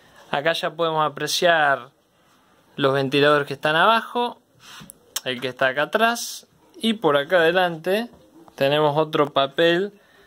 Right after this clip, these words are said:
protector. Y están los otros tres ventiladores que, bueno, no se ven muy bien porque está el papel. Pero no se los quiero sacar yo porque, como les digo, este no es mi gabinete. Acá estaría lo que serían botón de encendido, auricular,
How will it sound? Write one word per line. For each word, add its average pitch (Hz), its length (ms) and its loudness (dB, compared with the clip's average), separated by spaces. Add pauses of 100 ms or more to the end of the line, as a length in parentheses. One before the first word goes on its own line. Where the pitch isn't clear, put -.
(160)
protector. 190 720 2
Y 151 60 -2
están 175 260 0
los 180 100 2
otros 165 340 -2
tres 214 300 0
ventiladores 175 880 2
que, 139 240 -6
bueno, 139 300 0
no 147 120 0
se - 140 -4
ven 165 220 2
muy 160 160 2
bien 180 180 2
porque 151 160 2
está 147 140 0
el 147 100 -2
papel. 165 440 -2 (440)
Pero 220 160 4
no 226 60 4
se 226 120 -2
los 196 120 0
quiero 208 200 2
sacar 175 300 2
yo 208 220 -4
porque, 165 180 2
como 139 180 0
les 139 140 -2
digo, 175 240 2
este 156 260 0
no 143 120 -2
es 143 80 -4
mi 135 140 -6
gabinete. 202 640 0 (800)
Acá 160 220 -2
estaría 170 380 0
lo 147 120 0
que 139 100 -2
serían 147 640 0 (540)
botón 143 400 -12
de 143 60 -6
encendido, 233 760 2 (1080)
auricular, 156 800 2